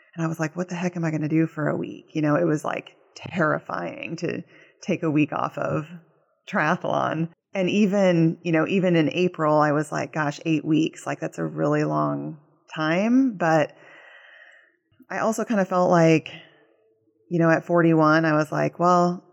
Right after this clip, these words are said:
a little bit of rest can't hurt me." And, um, a friend of mine had shared a story about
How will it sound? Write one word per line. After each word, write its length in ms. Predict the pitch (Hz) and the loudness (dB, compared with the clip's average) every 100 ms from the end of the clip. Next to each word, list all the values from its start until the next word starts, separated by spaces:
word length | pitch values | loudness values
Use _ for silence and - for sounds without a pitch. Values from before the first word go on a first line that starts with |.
| - | -8
a 20 | |
little 200 | 165 185 | 0 2
bit 100 | 175 | 2
of 80 | 160 | 2
rest 360 | 151 156 - - _ _ - | 2 0 -4 -14 _ _ -8
can't 200 | 165 - | -6 -4
hurt 260 | 165 - | -4 -2
me." 400 | 147 160 254 269 _ _ - | 0 0 0 -2 _ _ -6
And, 760 | 165 160 156 151 151 151 151 - 165 | 0 2 2 2 2 0 -2 -4 -6
um, 300 | 156 147 151 | -2 -2 -4
a 80 | |
friend 260 | - 170 165 | -4 -2 -2
of 80 | 160 | 0
mine 540 | 156 151 151 151 151 | 0 2 2 2 2
had 240 | 160 151 139 | 0 -6 -6
shared 240 | 156 147 | -4 -2
a 40 | 151 | -4
story 540 | - 151 147 147 139 - - | -2 0 2 0 -2 -6 -8
about 520 | 151 147 143 143 | -4 0 2 2